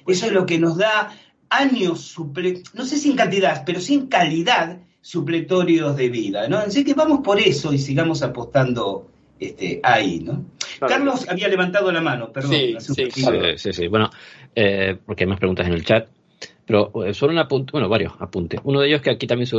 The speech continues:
Speaker 3: se usa la palabra pibe y para referirnos a la gente joven, ¿vale? También es un término muy, muy habitual, a menos aquí en Tenerife, ¿vale? Pibe, pibito, eh, o pibita, eso es muy habitual.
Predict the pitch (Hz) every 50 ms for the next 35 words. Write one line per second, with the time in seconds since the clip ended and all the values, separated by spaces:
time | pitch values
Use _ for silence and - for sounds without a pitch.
0 | 113 117 - - 101 98 - 107 104 104 101 98 - - 90 95 95 92 120 110
1 | 101 110 127 131 - 90 87 82 - - 82 92 101 92 87 - 80 82 87 120
2 | 107 82 - - - - - 190 - - _ _ - 117 110 - - - 92 90
3 | 90 92 98 98 101 101 98 98 98 - - - 101 95 90 92 90 101 98 -
4 | 107 104 120 123 127 123 135 117 117 95 90 - 82 - - - _ _ _ _
5 | _ - - - 127 - - _ _ _ _ - - - - - 107 110 110 104
6 | - 95 104 117 117 101 104 101 98 - - 95 85 87 - 110 98 101 98 95
7 | 95 95 90 87 - - - - 95 95 92 90 - - - 90 87 87 85 85
8 | - - - - -